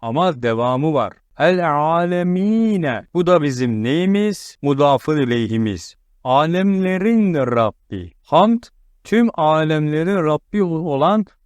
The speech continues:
Allah içindir. Burada hangi durumda? El alemine. Cem-i müzekker salimin ne durumu bu? Cer durumu. Neden cer durumu? Çünkü nedir? Mudafın iley.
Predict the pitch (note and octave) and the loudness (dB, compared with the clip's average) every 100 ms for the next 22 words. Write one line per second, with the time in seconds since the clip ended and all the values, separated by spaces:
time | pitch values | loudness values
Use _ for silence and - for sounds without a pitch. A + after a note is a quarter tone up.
0 | - A#2 A#2+ E3 C#3+ A#2+ - F#2+ E2+ E2 | -6 -4 0 0 0 -4 -6 -8 -8 -12
1 | - - D#3 E3+ F#3 G#3+ G#3+ _ - C#3+ | -18 -4 -2 2 4 2 0 _ -4 -2
2 | F#3+ G3 F3+ F3 D#3+ D#3+ F#3+ G#3 E3 C#3 | 0 0 0 0 0 0 0 0 -2 -2
3 | C#3+ C3+ C#3+ D3 D#3 E3+ D#3+ B2 G#2+ B2+ | -2 0 0 0 0 0 -2 -2 -2 -2
4 | D3+ D3+ C#3+ C#3+ D3 C3 - C3+ C3 C3+ | -2 -2 -2 -2 -2 -2 -2 0 0 0
5 | F3 G3 - _ _ A#2+ D3 E3+ E3 C#3+ | -2 -2 -6 _ _ -2 0 0 0 0
6 | B2+ A#2+ E3+ G#3 G3 _ _ B2+ A#2+ D#3+ | -2 0 0 -2 -6 _ _ -4 2 4
7 | D#3 B2 A2 G2 F2+ _ _ - B2 C3 | 4 0 0 -2 -6 _ _ -6 -2 0
8 | F#3+ G#3 F3 G3 F#3+ F#3+ G3 G#3 A3 A3 | 2 2 2 2 0 -2 0 0 -2 -6
9 | - - C#3 C3 C3+ C3+ D3 E3 F#3 E3 | -10 -6 -4 -4 -4 -2 -2 0 -2 -2
10 | A#2+ A#2 A#2+ A#2 - C#3+ C#3+ B2 G#2+ G2+ | -4 -2 0 0 0 -2 -2 -2 -2 -4